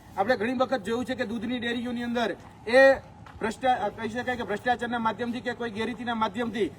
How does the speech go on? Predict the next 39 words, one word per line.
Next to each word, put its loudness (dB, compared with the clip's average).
એ -4
નકલી 2
દૂધ -2
બનતું -2
હોય 2
છે. -6
પરંતુ -2
આ 2
નકલી -2
દૂધનો -2
જે 0
વેપલો -2
છે, -2
એ 0
ક્યાંક -4
ને -4
ક્યાંક -6
અમારી -4
સામે 0
આવ્યો, 2
અમને 0
શંકા 8
હતી, 4
એટલે 0
અમે 2
સતત -6
આ, 6
આનો 0
પીછો -4
કરી -4
રહ્યા 2
હતા 4
અને 6
અમે 2
આ 6
ઉજાગર 0
કરવા 2
જતા 8
હતા, 4